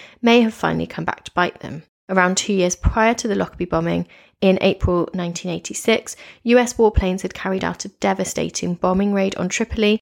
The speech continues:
and Benghazi in Libya, in retaliation for what the government, the U S government, claimed was Libyan involvement in terrorist attacks against American targets. And that raid resulted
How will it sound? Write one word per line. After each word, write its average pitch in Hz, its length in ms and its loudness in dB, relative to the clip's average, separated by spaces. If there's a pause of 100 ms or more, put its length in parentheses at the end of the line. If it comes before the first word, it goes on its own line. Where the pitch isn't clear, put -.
(120)
and 202 120 2
Benghazi 190 800 0
in 170 160 -2
Libya, 120 400 -6 (160)
in 220 120 6
retaliation 233 580 2
for - 80 -10
what - 160 -2
the 202 60 -6
government, 220 640 -2
the 208 100 0
U 220 160 6
S 220 180 0
government, 165 400 -4
claimed 170 300 -4
was 170 160 -8
Libyan 170 380 2
involvement - 480 -4
in 175 100 -8
terrorist 220 500 0
attacks - 380 -4
against - 400 -8
American 180 480 -8
targets. - 720 -2 (480)
And 214 160 6
that 220 140 2
raid 214 260 4
resulted 180 480 0